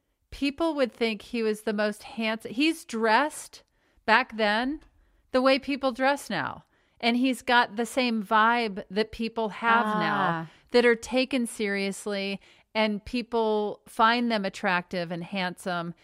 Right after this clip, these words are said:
Speaker 1: And he was treated so terribly as well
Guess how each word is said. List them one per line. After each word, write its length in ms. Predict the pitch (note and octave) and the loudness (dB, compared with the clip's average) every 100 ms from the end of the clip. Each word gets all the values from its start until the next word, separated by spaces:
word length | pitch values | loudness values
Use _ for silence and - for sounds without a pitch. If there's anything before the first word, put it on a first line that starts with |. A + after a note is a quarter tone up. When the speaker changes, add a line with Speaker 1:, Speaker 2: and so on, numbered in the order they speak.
| _ - | _ -4
Speaker 1:
And 300 | G#3+ G#3 G3+ | -2 -2 -6
he 220 | G3 A#3+ | -4 0
was 300 | A#3 G3+ - | 2 0 -6
treated 720 | - - C#4+ A#3 E3+ E3+ F3 _ _ _ | -12 -6 -2 0 0 -2 -6 _ _ _
so 560 | - - - C4+ A#3+ A#3 | -12 -8 -2 4 4 4
terribly 680 | A3+ - G#3+ G#3 G3 G3+ F#3+ | 0 -2 0 0 0 -4 -6
as 160 | F#3 F#3+ | -8 -6
well 560 | G#3 A#3+ E3+ E3 E3+ | -2 0 0 -2 -6